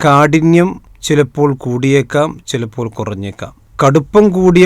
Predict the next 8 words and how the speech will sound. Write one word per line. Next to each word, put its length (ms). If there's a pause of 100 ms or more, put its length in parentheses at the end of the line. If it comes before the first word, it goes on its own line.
(100)
ഒരു 180
പരീക്ഷണം 640
വരുമ്പോൾ, 480
ഒരു 200
പരീക്ഷ 360 (480)
നേരിടേണ്ടി 540
വരുമ്പോൾ, 440 (340)
പരീക്ഷ 420